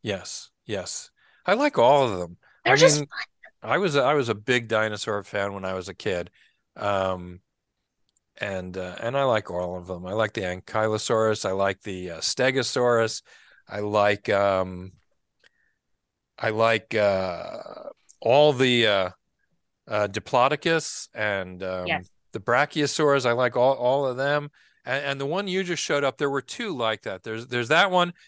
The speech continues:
Speaker 1: and there's one with a different kind of horn, and they thought they stored air in their horns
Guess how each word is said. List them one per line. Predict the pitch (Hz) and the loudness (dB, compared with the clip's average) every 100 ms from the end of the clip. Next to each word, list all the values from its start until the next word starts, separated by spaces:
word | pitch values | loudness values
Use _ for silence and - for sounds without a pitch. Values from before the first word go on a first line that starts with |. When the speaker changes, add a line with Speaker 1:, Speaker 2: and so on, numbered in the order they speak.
| _ | _
Speaker 1:
and | 135 | -6
there's | 139 | -4
one | 151 160 | -2 0
with | 139 | 0
a | 131 | 0
different | 117 170 - 135 | 0 -4 -4 -10
kind | - 143 127 | -8 -6 -4
of | 113 | -6
horn, | - 131 131 127 | -4 -2 0 -2
and | 120 | -4
they | 113 | -4
thought | - 127 | -2 -2
they | 120 113 | -2 -6
stored | - 127 120 - - - | -4 -4 -4 -6 -20 -8
air | 113 135 147 | -2 0 0
in | 135 123 | -2 -4
their | 117 | -6
horns | 104 139 143 147 143 139 - | -6 -6 -4 -4 -6 -8 -12